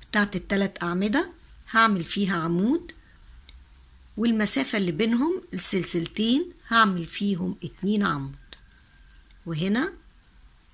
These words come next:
هبصوا فين ال-، الغرزة اللي كنت عاملة فيها التلاتة، هعمل فيها عمود، واللي جنبها ال-، الفراغ اللي جنبها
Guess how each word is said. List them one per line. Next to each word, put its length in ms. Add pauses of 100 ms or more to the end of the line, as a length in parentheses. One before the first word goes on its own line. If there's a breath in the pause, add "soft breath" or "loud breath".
(680)
هبصوا 340
فين 220
ال-، 200
الغرزة 440
اللي 120
كنت 240
عاملة 220
فيها 180
التلاتة، 460 (460 loud breath)
هعمل 300
فيها 380
عمود، 560 (1400 loud breath)
واللي 200
جنبها 460
ال-، 280
الفراغ 560
اللي 160
جنبها 560